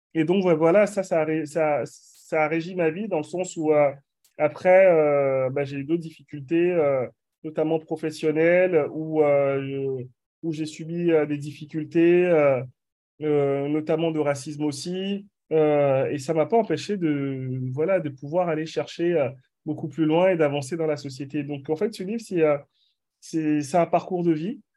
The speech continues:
C'est, euh, les difficultés, comment transformer une difficulté en une opportunité, comment travailler, comment tra-, transformer une, une faib-, une faiblesse en une opportunité. Et c'est ma philosophie de vie, tu vois.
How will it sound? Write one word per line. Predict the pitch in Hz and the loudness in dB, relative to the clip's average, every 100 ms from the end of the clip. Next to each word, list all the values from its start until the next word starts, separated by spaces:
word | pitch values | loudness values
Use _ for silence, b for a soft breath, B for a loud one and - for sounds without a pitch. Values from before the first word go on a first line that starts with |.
| - | -20
C'est, | - 165 156 | -10 -2 0
euh, | 151 147 143 143 139 135 135 | 2 2 2 2 0 -2 -4
les | 156 | -6
difficultés, | 156 156 156 165 160 202 | -10 -12 -10 -10 -4 -4
comment | 196 180 | -2 -2
transformer | 185 170 170 160 | -4 -6 -6 -2
une | 170 | -2
difficulté | 156 - 151 156 156 | -4 -12 -12 -10 -4
en | 160 | -2
une | 151 | -2
opportunité, | 147 139 - 135 131 160 220 254 _ b _ _ | -4 -6 -8 -10 -4 -4 -4 -6 _ b _ _
comment | 175 190 | 0 0
travailler, | 196 190 170 165 165 | 2 2 4 4 2
comment | 151 180 190 | -2 -2 -2
tra-, | 190 175 160 151 147 147 | 2 2 2 2 0 -4
transformer | - 170 165 170 185 | -10 -4 -4 -2 -2
une, | 170 151 147 139 131 | 0 -2 -4 -8 -8
une | 156 | -8
faib-, | - 175 165 160 | -2 -2 -2 -8
une | 160 160 | -6 -6
faiblesse | 156 160 175 180 170 | -4 -2 0 -2 -2
en | |
une | 160 165 | -2 -2
opportunité. | 156 143 - 143 135 156 214 - _ _ _ _ _ _ _ _ | -2 -6 -6 -8 -4 -2 -2 -6 _ _ _ _ _ _ _ _
Et | 127 | -8
c'est | 127 | -2
ma | 147 | -2
philosophie | 131 147 143 139 160 | 0 -2 -2 -4 -4
de | 147 | -4
vie, | 147 160 | -2 -8
tu | 156 | -8
vois. | 131 123 123 | -2 -2 -2